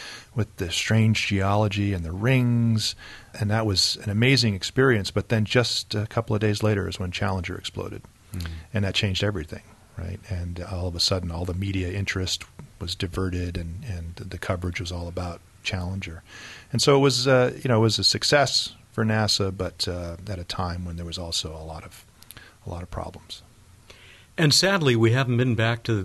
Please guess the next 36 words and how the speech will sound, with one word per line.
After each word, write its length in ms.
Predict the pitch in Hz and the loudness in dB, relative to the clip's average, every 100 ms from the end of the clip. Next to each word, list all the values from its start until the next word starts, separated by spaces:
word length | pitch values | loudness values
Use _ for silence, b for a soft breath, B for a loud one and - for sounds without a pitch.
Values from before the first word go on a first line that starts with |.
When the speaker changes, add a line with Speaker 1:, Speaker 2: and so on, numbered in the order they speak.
| 95 | -2
Speaker 2:
that 320 | 110 113 - | 0 0 -2
portion 400 | - 110 - 107 | -2 0 0 -2
of 80 | 95 | -2
the 80 | 92 | 0
solar 320 | - 104 98 | 0 0 -2
system 380 | 92 104 - 92 | -2 -2 -2 -2
since. 320 | - 104 - | 0 0 -2
I'll, 200 | - 127 - | -4 -8 -10
I'll 100 | - | -4
come 200 | 165 117 | -2 0
back 240 | 104 98 | 0 -2
to 80 | 90 | -6
that 180 | 82 76 | -6 -6
a 60 | |
little 220 | 80 82 76 | -6 -8 -8
bit 140 | 73 | -8
later 380 | 78 73 65 65 | -8 -8 -8 -12
and, 180 | - 80 | -12 -12
Speaker 1:
Okay. 140 | - | -10
Speaker 2:
and 160 | 82 80 | -10 -10
your, 260 | 80 78 87 - | -8 -10 -12 -14
your 160 | 95 85 | -10 -6
longtime 640 | 87 85 90 85 76 76 - | -4 -4 -4 -6 -8 -10 -14
friend 340 | - 104 80 | -4 -2 -2
and 140 | 73 78 | -6 -8
colleague, 400 | 90 80 73 71 | -8 -8 -10 -10
Heidi 320 | 80 78 76 | -10 -8 -10
Hammel. 380 | 73 85 80 69 - B B B B B B - | -10 -8 -8 -10 -16 B B B B B B -8
There 200 | 123 123 | 2 4
are 40 | 117 | 4
so 460 | - - 180 208 | 4 2 2 2
many 400 | 220 98 67 60 - - - - | 2 2 0 -10 -16 -20 -20 -12
wonderful 800 | 110 117 139 131 98 87 - 64 - - - | -4 0 2 2 0 -4 -10 -12 -14 -20 -8
real-life 760 | 98 110 127 113 92 90 90 - | -2 2 4 4 2 -2 -4 -4
characters, 580 | 92 82 80 - 64 - | -4 -2 -6 -10 -10 -4
people 360 | 165 147 110 | -2 -2 -4